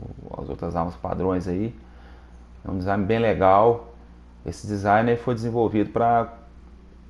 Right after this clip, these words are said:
o combatente, o soldado que tiver manuseando ela, conseguir atirar com uma, com uma mão só, cara, um braço só. Porque ela tem a, a força de gravidade dela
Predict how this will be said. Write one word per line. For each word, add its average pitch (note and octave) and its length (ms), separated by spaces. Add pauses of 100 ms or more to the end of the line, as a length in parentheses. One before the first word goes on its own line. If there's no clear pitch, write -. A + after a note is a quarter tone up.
(140)
o - 60
combatente, G#2 680
o F2+ 40
soldado F#2 440
que F2 480
tiver F2 260
manuseando F#2 560
ela, F#2+ 180
conseguir G2+ 360
atirar G2 320
com - 120
uma, G#2+ 140
com - 140
uma A2 180
mão G#2+ 180
só, G#2 280
cara, D#2+ 200
um F#2 140
braço G#2 400
só. - 300 (840)
Porque - 140
ela G2+ 160
tem F#2+ 540
a, F2+ 340
a F#2 100
força G#2 300
de E2+ 60
gravidade G2 480
dela G#2+ 400